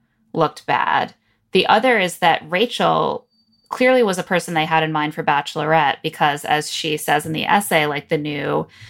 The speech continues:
head of A B C at the time, uh, was a Black woman, really wanted a lead of color. They clearly had their eye on this, like, gorgeous, accomplished Black woman.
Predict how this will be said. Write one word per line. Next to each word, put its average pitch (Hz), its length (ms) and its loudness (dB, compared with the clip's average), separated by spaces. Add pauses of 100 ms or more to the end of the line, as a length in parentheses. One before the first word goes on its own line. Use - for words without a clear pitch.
(160)
head 151 320 4
of 151 100 -4
A 147 120 0
B 151 160 -6
C 196 260 2
at 175 120 0
the 170 80 0
time, 156 640 0 (340)
uh, 143 260 4
was - 120 -6
a 156 60 -4
Black 147 260 -2
woman, 175 380 2
really 160 220 4
wanted 147 600 -2
a 156 100 -2
lead 151 200 -4
of 143 100 -8
color. 147 580 0 (280)
They 165 100 4
clearly 190 320 2
had 175 180 2
their 160 120 4
eye 151 120 4
on 151 100 0
this, 143 220 -8
like, 147 280 -2 (140)
gorgeous, 147 760 0 (180)
accomplished 147 960 -2 (400)
Black 147 300 0
woman. 147 560 2